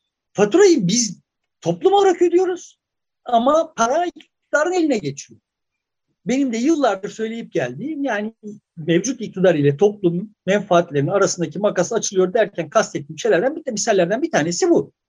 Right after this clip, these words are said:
Şimdi bizim menfaatimiz ortak değil yani. Dolayısıyla şimdi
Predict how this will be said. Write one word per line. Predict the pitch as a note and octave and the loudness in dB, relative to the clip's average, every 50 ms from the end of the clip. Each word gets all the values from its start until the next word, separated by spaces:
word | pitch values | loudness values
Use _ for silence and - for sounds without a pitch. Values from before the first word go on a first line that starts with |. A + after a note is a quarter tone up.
| _ _ _ _ _ _ _ _ _ _ | _ _ _ _ _ _ _ _ _ _
Şimdi | - E3+ E3 D#3 | -2 0 0 2
bizim | E3 F#3 A#3+ B3+ | 4 2 4 4
menfaatimiz | B3 A#3 A3 - G3 F#3+ G3 - D#4+ G4 F4 F#4 | 2 0 0 2 2 2 2 2 2 2 4 4
ortak | E4 G#3+ - F3 C#3+ C#3+ - B2+ | 4 4 2 0 -2 -2 -4 -12
değil | A#2+ A2+ G#2+ - _ | -12 -12 -12 -16 _
yani. | _ _ _ _ _ _ _ _ _ _ _ _ _ _ _ - | _ _ _ _ _ _ _ _ _ _ _ _ _ _ _ 2
Dolayısıyla | E4 G4+ G4 G#4+ G#4 F4 C#4+ - - F#3 F#3 A3 D4 D#4+ | 4 6 6 6 4 4 2 0 -2 -4 0 0 0 0
şimdi | - - D#4 E4+ D#4+ D4+ D#4+ D#4 D4+ | 0 -2 -2 -2 -2 -2 -2 -4 -4